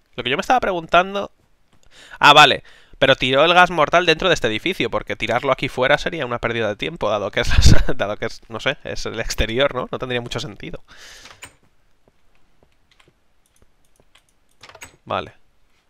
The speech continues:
Y por aquí no puedo hacer nada. Control central, vale. Aquí es hacia donde Dicraftio fue después de reunirse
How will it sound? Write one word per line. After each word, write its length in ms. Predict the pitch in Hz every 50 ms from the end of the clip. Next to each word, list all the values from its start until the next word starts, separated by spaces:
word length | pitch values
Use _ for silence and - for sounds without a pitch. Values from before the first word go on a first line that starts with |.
| _ _ _ _ _ _ _ _ _ _ _ _ _ _ _ _ _ _ _ _ - -
Y 100 | - 117
por 160 | - 104 -
aquí 180 | 104 - - 104
no 100 | 104 101
puedo 140 | 101 104
hacer 180 | - - 90 98
nada. 480 | 120 139 156 170 170 175 175 175 170 - _ _ _ _ _ _ _ _ _ _ _ _ _ _ _ _ _ _ _ _ _ _ _ _ _ _ _ _ _ _ _ _ _ _ _ _ _ _ _ _ _ _ _ _ _ _ _ _ _ _ _ _ _ _ _ _ _ _ _ _ _ _ _ _ _ _ _ _ _ _ _ _ _ _ _ _ _ _ _ _ _ _ _ _ _ _ _ -
Control 420 | - 113 110 113 120 120 120 117
central, 540 | - - 107 107 110 117 135 147 151 151 151
vale. 400 | 123 113 135 143 156 160 165 165 - _ _ _ - - - -
Aquí 280 | - 131 131 - - 143
es 120 | 143 143
hacia 220 | 156 151 - 160 147
donde 180 | 143 139 131
Dicraftio 520 | 127 120 - 131 131 - - - 139 127 117
fue 280 | - - 139 147 151
después 340 | 147 135 - - - 127 120
de 520 | 131 131 123 123 120 117 113 110 107 107 - - - - _ - - _ - - _ _
reunirse 880 | - 127 131 131 123 113 113 117 113 123 135 139 - - - 135 139 151